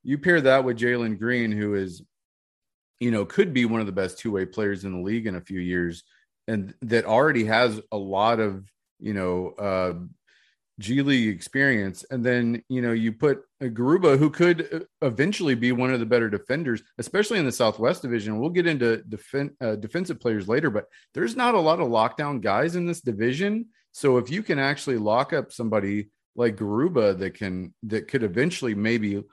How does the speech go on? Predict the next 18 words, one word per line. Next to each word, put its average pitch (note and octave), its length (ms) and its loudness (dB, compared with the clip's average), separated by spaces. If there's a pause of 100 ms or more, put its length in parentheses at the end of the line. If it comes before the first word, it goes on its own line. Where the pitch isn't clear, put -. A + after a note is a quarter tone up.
(200)
lock E3+ 360 0
people C#3 220 -4
down A#2 420 0
in G#2 120 0
a, G2 220 -2
in A2 100 -6
a F#2+ 80 -4
variety G#2 720 0
of F2+ 220 -4
ways. C#3 580 0 (300)
I A2 40 -8
mean, A#2 140 0
that's F3 220 -2
a D#3 40 2
great A#2 640 0
asset A2 420 -2
to G#2 100 -2
have. A#2 300 4